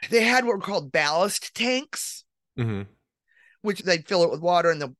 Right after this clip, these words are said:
Speaker 1: ballast would move. But the captain, against the advice of a naval engi-, engineer,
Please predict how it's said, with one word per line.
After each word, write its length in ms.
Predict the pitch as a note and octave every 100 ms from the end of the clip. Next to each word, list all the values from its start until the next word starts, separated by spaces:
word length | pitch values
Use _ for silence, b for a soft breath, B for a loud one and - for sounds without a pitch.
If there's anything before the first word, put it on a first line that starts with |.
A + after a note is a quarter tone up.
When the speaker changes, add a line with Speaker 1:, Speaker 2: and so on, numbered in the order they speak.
| -
Speaker 1:
ballast 380 | D3 C#3+ C#3+ -
would 120 | D3+
move. 380 | G#3 D3+ D#2 - B B B -
But 220 | G3 -
the 80 | F#3+
captain, 720 | A3+ C4 D4 - D3 C#3 F3 _ _ _ _ b b _ _ _
against 640 | F#3 F3 G3+ B3 - -
the 140 | G3 F3
advice 580 | D3+ F#3 D#3 F3+ -
of 180 | D#3 E3
a 80 | B2+
naval 360 | A#2+ C#3 C3+ C3
engi-, 480 | A2+ A2+ A#2 D3+ - -
engineer, 680 | D3 B2 C3 D#3+ C#3+ D#3